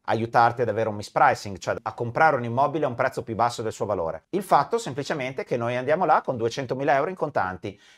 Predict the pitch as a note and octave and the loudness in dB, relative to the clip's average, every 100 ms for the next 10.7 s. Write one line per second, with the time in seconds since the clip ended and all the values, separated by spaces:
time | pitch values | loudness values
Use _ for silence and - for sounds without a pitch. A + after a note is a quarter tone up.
0 | - D3 A#2 - _ _ B2 C3 D3 F#3+ | -4 -2 -2 -4 _ _ -6 -2 0 4
1 | F3+ A#2+ D#3+ G3 F3+ F3+ A3 C4 C#3+ C3+ | 4 4 0 4 4 4 4 4 2 0
2 | D3 D3 E3 D3 F3+ A3 D3 A#2+ A#2 D#3 | 2 4 4 2 -2 -4 -2 -4 0 0
3 | E3 - C#3+ G3 - B3 C4+ C4 C#4+ C4 | -2 -6 -4 -2 4 6 6 8 6 8
4 | G3 G3 F#3+ C3+ A#2+ B2+ A2+ C#3 B2+ B2+ | 4 4 4 0 0 -2 -4 0 0 0
5 | - - - - - D#3 D3+ D#3+ D3 F3+ | -2 -10 -14 -4 -2 2 2 0 -2 -2
6 | F3 D#3+ F#3 G3+ G#3+ - B2 A#2 C#3+ C3 | -2 -2 2 2 2 2 0 0 0 0
7 | F#2+ A2+ F3+ F3+ D#3+ F#3 G3+ E3+ C3 B2+ | 2 0 0 0 -2 -4 -4 -2 2 2
8 | B2+ A#2+ A#2 A#2 A2 - G2+ F2+ E2 C3 | 0 -4 -2 -2 -2 -8 -6 -6 -4 -4
9 | E3+ F#3+ F#3+ G3 E3+ F#3+ - A#3 B3 G#3 | 2 4 4 2 4 2 6 4 4 0
10 | C#3+ C3+ B2 F2 F2 A2+ D3 | -2 -2 0 0 -2 -6 -10